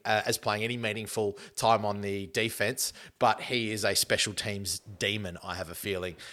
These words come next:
In that same vein as Horvath, Nick Neiman, these guys that you bring them into camp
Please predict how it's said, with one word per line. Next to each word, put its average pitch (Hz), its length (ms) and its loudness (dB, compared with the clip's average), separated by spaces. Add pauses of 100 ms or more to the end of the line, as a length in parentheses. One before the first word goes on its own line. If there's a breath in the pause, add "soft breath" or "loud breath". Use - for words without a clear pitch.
(260 loud breath)
In 165 100 2
that 160 140 8
same 151 260 10
vein 131 200 10
as 117 120 2
Horvath, 120 640 8
Nick 127 200 -4
Neiman, 120 440 0
these 110 200 0
guys 117 400 6
that 107 100 -8
you 120 80 -6
bring 117 340 6
them 139 80 4
into 120 160 0
camp 120 400 2